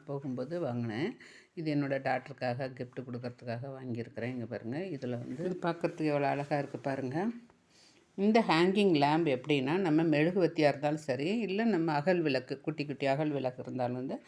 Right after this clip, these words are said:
இதுல வந்து வச்சு நம்ம ஹேங் பண்ணி விட்டுட்டோம்னா, குழந்தைங்களும் தொடாது, சேஃப்டியாவும் இருக்கும். நம்ம ஒரு ஹூ-, அதுலயே பாருங்க ஹூக் இருக்குது, ரிங் இருக்குது. நம்ம ஹூக்ல எங்கனாச்சும், அ, ஹேங் பண்ணி விட்டுறலாம்.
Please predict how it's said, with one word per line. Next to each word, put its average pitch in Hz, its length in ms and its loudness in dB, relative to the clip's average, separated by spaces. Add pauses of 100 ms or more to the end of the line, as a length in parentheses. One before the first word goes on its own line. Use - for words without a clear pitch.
(320)
இதுல 151 280 4
வந்து 147 340 0
வச்சு 135 340 -4
நம்ம 135 280 0
ஹேங் 147 220 4
பண்ணி 131 260 -4
விட்டுட்டோம்னா, 123 640 -4
குழந்தைங்களும் 160 560 2
தொடாது, 139 440 2 (100)
சேஃப்டியாவும் 151 600 2
இருக்கும். 131 580 -2 (480)
நம்ம 170 340 4
ஒரு 156 140 4
ஹூ-, 160 180 0
அதுலயே 165 200 4
பாருங்க 147 420 4
ஹூக் 170 300 0
இருக்குது, 127 300 -6 (180)
ரிங் 156 440 2
இருக்குது. 160 380 -2
நம்ம 180 240 2
ஹூக்ல 165 420 0
எங்கனாச்சும், 151 500 -2 (420)
அ, 160 40 0
ஹேங் 156 480 2
பண்ணி 135 300 2
விட்டுறலாம். 123 500 -2